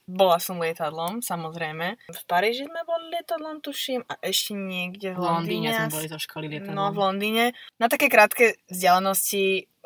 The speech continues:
Speaker 1: že po Slovensku, tak to asi vlakom, to mi nerobí vôbec problém. A autobusom som ja išla raz z Chorvátska na Slovensko na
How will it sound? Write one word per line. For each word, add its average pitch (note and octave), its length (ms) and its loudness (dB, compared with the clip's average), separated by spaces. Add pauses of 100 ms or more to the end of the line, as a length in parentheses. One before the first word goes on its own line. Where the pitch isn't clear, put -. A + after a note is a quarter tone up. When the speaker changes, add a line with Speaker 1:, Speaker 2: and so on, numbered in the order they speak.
(100)
Speaker 1:
že E3+ 320 -4
po D3+ 160 -4
Slovensku, F#3 480 -2
tak E3 240 -6
to F3 80 0
asi F3 240 0
vlakom, D3+ 480 -4
to F3 80 -4
mi E3+ 160 -6
nerobí E3 240 -6
vôbec D#3 320 -6
problém. G3+ 480 2 (380)
A E3 100 4 (140)
autobusom F#3 420 -2
som F3+ 160 -4
ja F3 140 2
išla E3+ 420 4
raz E3+ 80 -6
z - 140 -4
Chorvátska E3+ 420 0
na D#3+ 160 -2
Slovensko D#3+ 480 -6
na D#3+ 80 -2